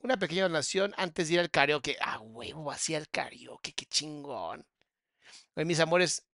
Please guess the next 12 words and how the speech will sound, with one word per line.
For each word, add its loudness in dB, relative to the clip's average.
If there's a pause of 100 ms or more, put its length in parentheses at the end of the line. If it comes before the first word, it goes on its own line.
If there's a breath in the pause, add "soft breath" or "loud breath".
(180)
ya -4
se -4
me 2
durmieron -4
otra -2
vez. -4 (160)
Los -14
likes, -8 (120)
por -20
favor, -14
los -14
likes. -8